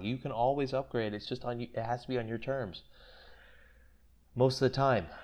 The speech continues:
So it's not just gonna happen and fall in your lap. You have to go out there and create it.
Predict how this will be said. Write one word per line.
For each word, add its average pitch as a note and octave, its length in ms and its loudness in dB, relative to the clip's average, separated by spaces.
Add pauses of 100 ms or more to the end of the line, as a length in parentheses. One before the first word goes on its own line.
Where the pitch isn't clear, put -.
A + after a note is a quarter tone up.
(160)
So A2+ 520 6 (680)
it's - 160 -8
not D3+ 160 4
just - 180 -2
gonna C3+ 140 2
happen B2 320 0
and A2 120 -2
fall A#2 160 4
in A2 80 0
your G#2 80 0
lap. G#2+ 240 -2
You B2+ 200 -2
have B2+ 200 -4
to - 80 -20
go A#2+ 120 0
out G#2+ 160 0
there A2 100 -2
and G2+ 100 -8
create A2 280 -4
it. - 200 -8